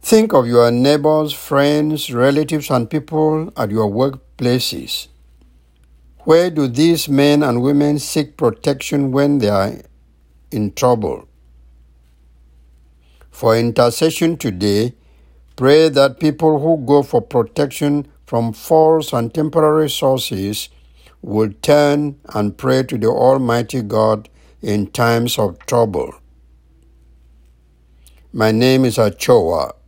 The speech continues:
Umeni. May God, our strong fortress and protector, watch over you today and always. Good day.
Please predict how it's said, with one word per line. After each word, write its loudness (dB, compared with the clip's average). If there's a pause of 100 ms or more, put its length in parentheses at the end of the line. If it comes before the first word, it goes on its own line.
(120)
Umeni. -2 (680)
May 0
God, 4
our -4
strong -2
fortress -2
and -6
protector, -4 (480)
watch 0
over 0
you -2
today -6 (460)
and -4
always. -4 (480)
Good -8
day. -4